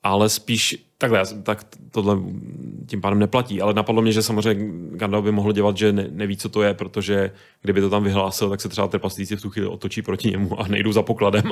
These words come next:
A, <laughs> já víš, jakože to, že prostě nechceš, nechceš úplně dávat najevo, co jsi to vlastně našel, protože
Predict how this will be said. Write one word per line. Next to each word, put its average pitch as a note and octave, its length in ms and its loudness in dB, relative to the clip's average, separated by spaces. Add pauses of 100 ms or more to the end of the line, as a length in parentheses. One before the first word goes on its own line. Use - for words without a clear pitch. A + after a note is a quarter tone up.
A, G2+ 120 -10 (240)
<laughs> - 260 -14
já C3 80 4
víš, C3 80 2
jakože C#3 240 0
to, B2+ 120 0
že B2+ 100 2
prostě B2+ 220 0
nechceš, B2+ 300 0
nechceš B2 280 -4
úplně A#2+ 300 0
dávat A#2 300 2
najevo, A2+ 260 2
co A2+ 120 -4
jsi - 60 -6
to B2 60 0
vlastně A2+ 240 2
našel, G#2+ 300 2
protože G#2+ 460 0